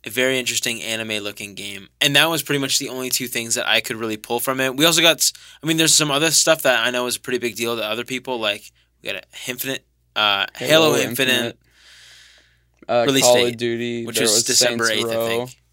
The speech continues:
Speaker 1: Yeah, so th-, there was quite a bit of things, not really things that we're, we're all interested in, which is why it didn't really gravitate, and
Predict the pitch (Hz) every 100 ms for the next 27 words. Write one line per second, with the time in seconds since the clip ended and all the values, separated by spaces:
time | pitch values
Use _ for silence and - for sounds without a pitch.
0 | _ _ _ _ _ _ 117 120 - _
1 | - - 165 - 180 202 180 170 175 151
2 | 147 139 139 139 143 151 156 143 139 131
3 | 127 120 - _ _ _ 127 120 143 143
4 | 127 _ 123 147 139 127 117 - - 110
5 | 113 110 120 107 113 107 95 110 - 120
6 | 113 113 117 113 110 - 110 104 _ -
7 | 104 101 101 98